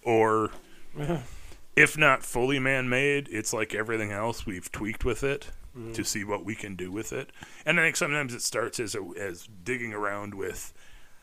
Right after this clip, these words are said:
Speaker 1: "How do we find a way to fix this?"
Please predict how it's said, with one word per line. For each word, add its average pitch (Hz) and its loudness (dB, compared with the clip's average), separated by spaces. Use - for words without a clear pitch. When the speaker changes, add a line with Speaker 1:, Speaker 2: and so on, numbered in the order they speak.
Speaker 1:
"How 107 -2
do 107 -6
we 95 -8
find 107 4
a 98 -2
way 92 -4
to 92 -6
fix - -4
this?" 117 -4